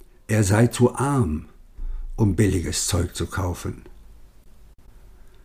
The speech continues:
Er und seine Frau hatten gerade ein Kind bekommen und er hatte nicht das Geld, um etwas zu kaufen, das er ersetzen müsste, weil es mangelhaft war.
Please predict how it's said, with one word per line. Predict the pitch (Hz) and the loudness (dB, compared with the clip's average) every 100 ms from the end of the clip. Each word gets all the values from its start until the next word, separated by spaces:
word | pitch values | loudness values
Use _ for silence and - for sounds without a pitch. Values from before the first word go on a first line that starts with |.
| - - - - | -20 -20 -20 0
Er | 131 143 123 | 4 6 6
und | 113 | 6
seine | 113 113 98 | 8 6 4
Frau | - 127 117 | 0 2 4
hatten | 113 113 | 4 2
gerade | 104 117 101 | 4 4 4
ein | 98 | 0
Kind | 95 135 147 | 2 2 2
bekommen | 127 - 117 113 117 95 - - - - - - - - - - - - - | -2 2 4 6 4 0 -6 -20 -20 -20 -20 -20 -20 -20 -20 -20 -20 -16 -2
und | 104 | 0
er | 98 | 2
hatte | 113 123 | 2 4
nicht | 113 - | 4 4
das | 107 95 - | 0 -2 0
Geld, | 117 131 151 - | 2 4 2 2
um | 110 | 2
etwas | 117 120 110 | 2 2 0
zu | - 101 | 0 -2
kaufen, | - 113 127 - 135 123 - - - - - _ - - - - | 2 4 4 2 2 0 -2 -18 -20 -20 -20 _ -20 -20 -20 -6
das | 113 101 | -2 0
er | - | 0
ersetzen | 92 90 78 117 - 117 101 | 0 0 2 0 4 4 6
müsste, | 101 - - 101 90 - - - - - - - - | 4 -2 0 0 -2 -8 -20 -20 -20 -20 -20 -20 -8
weil | 90 95 | -2 0
es | 92 - 87 | 0 -2 0
mangelhaft | 101 110 104 67 - - 82 | 4 6 6 4 -6 -12 -14
war. | 85 - - | -12 -12 -14